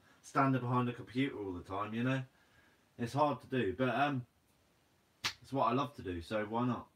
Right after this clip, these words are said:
Barry, just says report all, but, oh yeah. Where are you from? I assume from Cornwall or something. No, I'm not from Cornwall. Uh, I'm, I'm a Guernsey boy.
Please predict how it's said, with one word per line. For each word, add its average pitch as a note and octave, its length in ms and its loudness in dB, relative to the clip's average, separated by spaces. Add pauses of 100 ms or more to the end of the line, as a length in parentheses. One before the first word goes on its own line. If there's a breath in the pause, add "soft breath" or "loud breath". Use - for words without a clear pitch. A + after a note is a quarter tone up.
(840 soft breath)
Barry, G#2+ 440 -4
just A2+ 200 -12
says A2+ 200 -4
report A2+ 400 -4
all, G2 240 -8
but, G#2 220 -12
oh G2+ 80 -8
yeah. F#2 220 -6 (1700 soft breath)
Where C#3+ 160 0
are C#3+ 100 -2
you C3 160 -2
from? C3 500 -4
I A#2+ 200 0
assume B2+ 680 -2 (540)
from G#2 140 -10
Cornwall B2 500 0
or A#2+ 40 0
something. B2 380 0
No, D3 120 4
I'm F#3 260 4
not D#3 160 -2
from B2 140 0
Cornwall. C#3+ 440 -6 (540 soft breath)
Uh, D3 280 4
I'm, E3+ 460 2 (400)
I'm D#3+ 140 -2
a C#3+ 40 -4
Guernsey G3 360 0
boy. C#3 300 0